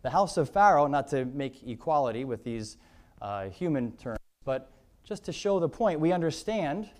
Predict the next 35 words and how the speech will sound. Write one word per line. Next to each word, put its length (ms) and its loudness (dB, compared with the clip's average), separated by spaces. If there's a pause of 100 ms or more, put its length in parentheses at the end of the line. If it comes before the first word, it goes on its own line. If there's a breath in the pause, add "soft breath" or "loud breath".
(140)
that 240 -2
terminology. 720 -8 (880 soft breath)
And 60 -6
we 80 0
should 160 0
understand 520 2
our, 140 2 (100)
our, 280 4
our 240 4
own 320 2
position 520 -2
as 300 0 (380 loud breath)
in 320 2
the 140 4
house 340 2
of 100 0
God. 300 4
We 160 2 (100)
are 400 6
the 160 6
house 540 0 (420 soft breath)
of 160 -2
God. 320 -8 (1700 loud breath)
And 100 0
so 240 6
when 240 2
we 140 6
look 240 6
at 160 4 (500)
this 240 0
letter 500 0 (540 soft breath)
and 340 -4
think 200 -6
about 380 2
the 340 2